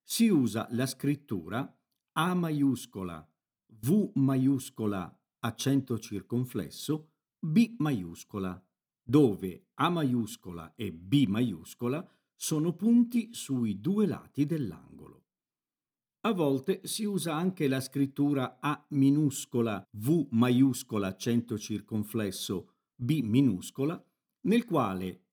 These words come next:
A minuscola e B minuscola sono i lati dell'angolo.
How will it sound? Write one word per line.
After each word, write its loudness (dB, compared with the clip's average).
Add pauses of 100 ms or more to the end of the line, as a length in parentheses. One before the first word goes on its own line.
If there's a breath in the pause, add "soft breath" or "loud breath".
(120)
A -2 (200)
minuscola 2
e -4
B -4
minuscola -4 (200)
sono -4
i 2
lati -4
dell'angolo. -8